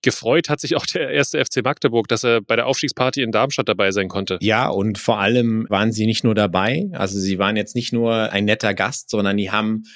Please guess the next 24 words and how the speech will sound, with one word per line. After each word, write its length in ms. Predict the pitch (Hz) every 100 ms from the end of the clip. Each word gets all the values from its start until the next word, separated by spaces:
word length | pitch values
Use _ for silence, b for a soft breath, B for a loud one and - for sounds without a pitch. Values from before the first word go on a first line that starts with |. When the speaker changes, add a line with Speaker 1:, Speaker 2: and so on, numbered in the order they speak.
| B
Speaker 2:
erneut 460 | 107 107 117 135 -
ein 160 | 101 107
richtig, 460 | 113 117 113 -
richtig 260 | 117 - -
starkes 320 | 95 98 -
Spiel, 400 | - 101 101 92 -
ähm, 240 | 90 87
gemacht 320 | 87 87 90 -
beim 260 | 101 101 95
S 160 | 87
V 160 | - 95
Darmstadt 380 | 90 98 - 87
achtundneunzig, 760 | 87 - 95 110 120 117 -
dem 340 | 104 101 98 98
hochverdienten 600 | 131 - 107 117 110 110
Aufsteiger 720 | 107 - 107 104 104 98 104
in 160 | 101 101
die 80 |
Fußball-Bundesliga. 960 | - 113 - 98 117 135 - 127 123 117
Also 400 | 98 95 95 90
Gratulation 1000 | - 98 113 104 101 - 120 127 123 120 -
an 200 | 104 113
die 80 |
Lilien, 680 | 110 123 139 147 147 147